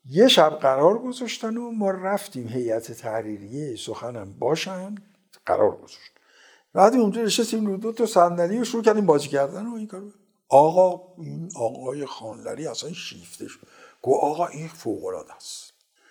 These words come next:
اینه بیارید تو باشگاه دانشگاه تهران،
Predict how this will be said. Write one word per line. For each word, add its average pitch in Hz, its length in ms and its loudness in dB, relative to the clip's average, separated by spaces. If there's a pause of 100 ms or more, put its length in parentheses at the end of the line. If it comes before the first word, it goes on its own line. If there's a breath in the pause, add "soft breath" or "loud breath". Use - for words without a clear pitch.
(140)
اینه 202 240 8
بیارید 147 440 4
تو - 100 -8
باشگاه 127 560 4
دانشگاه 110 560 2
تهران، 123 600 4